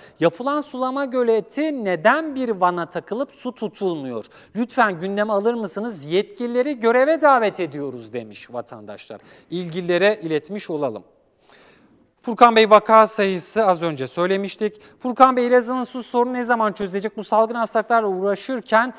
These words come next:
evlerimizde suların olmaması çok can sıkıcı. Lütfen en kısa zamanda çözüm demiş izleyicimiz. Az önce yine değindik. Ya biz de biliyoruz yapıldığını ama ağır hasarda yaşayanlar var. Söylememin nedeni bu. Karşıya'daki durum bu, ön yargılı olarak yaklaşmayın demiş izleyicimiz.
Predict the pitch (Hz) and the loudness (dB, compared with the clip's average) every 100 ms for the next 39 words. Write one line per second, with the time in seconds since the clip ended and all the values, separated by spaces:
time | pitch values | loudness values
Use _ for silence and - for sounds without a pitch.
0 | - - 160 190 220 220 247 - 220 240 | -16 -4 -2 2 0 -2 -8 -6 -2 -2
1 | 240 233 220 208 240 262 - 233 233 - | -2 -6 -6 -10 -4 -4 -2 2 2 0
2 | - 180 156 208 - 214 226 240 - 190 | -8 -8 -6 -8 -4 -4 -4 -10 -8 -4
3 | 170 165 202 262 233 220 185 208 135 123 | -4 -4 -4 -4 -2 -2 -2 -6 -6 -6
4 | 120 131 113 123 120 196 - - - 226 | -10 -12 -10 -10 -10 -12 -14 -20 -8 0
5 | 214 180 143 143 160 117 156 214 214 196 | 0 0 -6 -6 -6 -4 -2 -2 -2 -4
6 | 214 - - _ 180 214 196 247 226 208 | -6 -10 -20 _ 6 6 6 0 -2 -4
7 | 196 180 170 165 165 175 180 233 214 170 | 0 -2 -2 -4 -4 -4 -4 -2 0 6
8 | 196 226 - 196 185 180 185 185 202 196 | 6 6 2 2 0 0 -2 -2 -4 0
9 | 208 185 190 214 - 185 185 196 214 208 | 0 2 2 2 -2 -4 -2 -4 -4 -4
10 | 170 190 208 180 214 - - 185 180 - | -4 -4 -4 -4 -4 -8 -2 2 2 0
11 | 247 190 - 156 135 156 202 240 190 220 | -2 -2 -6 -10 -8 -6 -6 -6 -4 -4
12 | 208 202 226 202 175 156 147 165 180 180 | -2 -2 -2 4 4 4 -2 -4 -2 -2
13 | 202 202 220 - 180 175 226 220 - 156 | 2 2 2 2 -2 2 2 2 0 -10
14 | 120 120 113 - 107 107 104 107 | -8 -10 -10 -16 -16 -16 -18 -20